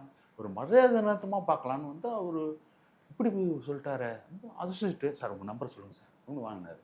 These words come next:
அந்த படத்துல எனக்கு கூப்பிட்டும் கூப்பிட்டாங்க. ஈவினிங் எனக்கு முடிஞ்சிச்சு, நைட் ஷூட்டிங் போயிட்டு இருந்தது. நான் கிளம்புறதுக்காக, அ,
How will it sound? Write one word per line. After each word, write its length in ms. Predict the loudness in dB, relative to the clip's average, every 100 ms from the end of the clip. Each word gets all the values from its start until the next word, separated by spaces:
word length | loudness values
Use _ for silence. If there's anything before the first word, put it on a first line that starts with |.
| _ _ _ _ _ _ _
அந்த 200 | -2 0
படத்துல 220 | 2 2
எனக்கு 500 | 2 2 2 -2 0 4
கூப்பிட்டும் 420 | 4 6 6 6
கூப்பிட்டாங்க. 460 | 2 0 -4 -4 -10 -18 _ _ _ _ _ _ 0
ஈவினிங் 240 | 2 2
எனக்கு 340 | 2 0 -2 -2
முடிஞ்சிச்சு, 220 | -2 0
நைட் 260 | 0 0 -2
ஷூட்டிங் 280 | -4 -4 0
போயிட்டு 240 | 0 0
இருந்தது. 500 | -4 -6 0 0 -2 -6
நான் 160 | -6 0
கிளம்புறதுக்காக, 880 | 0 2 0 0 2 4 4 2 0 -8 -12
அ, 460 | -8 -8 -8 -10